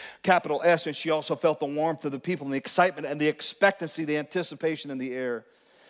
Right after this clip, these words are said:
After the service, when she was greeted warmly by one of the pastors, she said, "I cannot believe, I cannot believe that I forgot how much I need this place." And how many know it's not a place,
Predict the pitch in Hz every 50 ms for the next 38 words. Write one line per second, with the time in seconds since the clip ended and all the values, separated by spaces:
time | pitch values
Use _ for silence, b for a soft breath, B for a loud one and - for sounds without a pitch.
0 | b b b b b b b b b - 147 151 151 156 147 139 - - 170 165
1 | 147 139 135 151 - - - 160 147 135 120 135 156 156 147 143 135 139 147 151
2 | 151 147 143 139 131 135 135 131 135 139 147 147 139 135 135 - 156 147 143 139
3 | - - 135 123 - - 143 131 - - 135 131 - - 139 143 143 - - 151
4 | 143 135 139 135 143 147 131 143 151 143 147 147 147 151 143 123 117 120 120 107
5 | b b b b b b b b b b b b b b _ _ _ _ _ _
6 | _ _ _ _ _ _ _ _ _ _ _ - 127 139 139 - - 147 143 135
7 | 139 139 147 151 139 139 135 135 131 135 139 156 156 139 123 117 113 113 107 -
8 | _ - 131 131 127 127 127 123 - - 123 117 117 135 135 123 117 113 - -
9 | - 139 131 127 131 127 123 - 143 123 120 120 120 123 120 113 92 - 113 110
10 | 104 - - - - _ - - - 107 98 98 - - - - - - - _
11 | _ _ _ _ _ _ _ _ _ _ _ _ b b b b b b _ -
12 | 147 147 175 190 180 170 156 147 147 151 147 139 131 - - 143 143 135 143 143
13 | - - _ _ - - - - 147 135 120 110 120 - - - - -